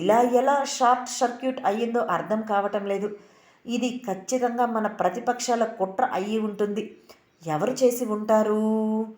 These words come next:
అని రాజకీయాల్లో ఉన్న అస్సలు సిసలైన సీఎంగా మా-, మాట్లాడుతూనే ఖచ్చితంగా ఈ పనిని ఆ కరుణాకరే చేసి ఉంటాడు. వాడికే కదా నా మీద పగ ఉంది అని,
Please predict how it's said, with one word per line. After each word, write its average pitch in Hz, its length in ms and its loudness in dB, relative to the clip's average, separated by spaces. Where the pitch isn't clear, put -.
అని 233 500 0
రాజకీయాల్లో 220 840 2
ఉన్న 208 200 -2
అస్సలు - 480 0
సిసలైన 254 580 -2
సీఎంగా 220 680 -2
మా-, 185 120 -10
మాట్లాడుతూనే 202 960 0
ఖచ్చితంగా 240 640 0
ఈ 214 260 -4
పనిని 214 340 2
ఆ 175 160 2
కరుణాకరే 233 760 0
చేసి 196 240 -2
ఉంటాడు. 190 400 0
వాడికే 190 440 4
కదా 226 380 2
నా 175 200 0
మీద 170 220 -2
పగ 196 380 0
ఉంది 214 380 0
అని, 202 380 -2